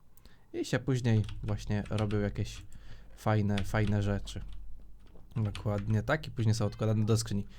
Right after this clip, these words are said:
Tutaj jest enchant. Wszystko wiadomo, o co chodzi. Tutaj jest woda do alchemii. Ale my stąd lecimy, bo ja tutaj miałem pokazać wszystko. Także, także pokazuję dalej. Lecimy. Tutaj, tutaj, tutaj, tutaj mamy wejście do podziemi.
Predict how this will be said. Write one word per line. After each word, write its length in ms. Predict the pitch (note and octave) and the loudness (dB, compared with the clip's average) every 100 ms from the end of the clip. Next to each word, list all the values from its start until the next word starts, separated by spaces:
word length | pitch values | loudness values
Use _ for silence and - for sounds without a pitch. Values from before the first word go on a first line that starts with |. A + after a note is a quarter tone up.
| - | -6
Tutaj 280 | - E3 C#3+ | -2 6 8
jest 160 | A#2+ A2+ | 6 6
enchant. 400 | C#3 B2 G#2 F#2 | 6 6 4 -2
Wszystko 340 | - A3 G#3 B2+ | 2 2 6 4
wiadomo, 360 | B2 E3 C#3+ | 8 8 8
o 60 | A#2 | 4
co 120 | - | 4
chodzi. 280 | F3 D3 G#2+ | 6 6 4
Tutaj 220 | - G#2 | 0 0
jest 100 | G#2 | 6
woda 260 | D#3+ B2+ A2+ - - - | 8 8 6 0 -4 4
do 140 | A#2 | 4
alchemii. 480 | G2+ C3 D#3+ C#3+ A2+ - - - - - - | 6 8 8 8 2 -4 -6 -6 -6 -10 -2
Ale 200 | C4+ A3 | 4 8
my 120 | E3 | 8
stąd 240 | D3+ C3 A2 | 6 4 4
lecimy, 420 | A#2 D#3 C#3+ A#2 - - - - - | 4 6 6 6 0 -10 -12 -8 2
bo 80 | B2 | 2
ja 60 | |
tutaj 200 | A#2 A#2 | 4 6
miałem 180 | A#2 A2 | 6 6
pokazać 360 | A2 A#2+ G#2+ - | 4 0 -2 2
wszystko. 340 | - - A2 - - - - - | 2 2 -2 -6 -8 -8 -8 2
Także, 260 | A2 G#2+ | 4 4
także 220 | A#2+ A#2+ | 4 4
pokazuję 400 | A#2 C3+ C3+ D3 | 2 6 10 12
dalej. 280 | C#3 B2 G2+ G#2+ | 12 10 6 6
Lecimy. 500 | C#3+ D3 B2+ G#2 - - - - - - - | 6 8 6 6 4 -8 -12 -12 -14 -12 0
Tutaj, 500 | D3 D3 A#2+ A2+ G#2+ - - | 2 6 6 6 6 0 -4
tutaj, 300 | A#2 A2 G#2 | -4 -2 -4
tutaj, 260 | - A2+ | 0 -2
tutaj 220 | A2+ A2+ A2 | 0 0 2
mamy 220 | A2 G#2+ | 4 4
wejście 280 | A#2 - A#2 | 4 2 0
do 80 | |
podziemi. 600 | A2 G#2+ G#2+ G#2 G2+ D3+ | 2 2 4 4 6 4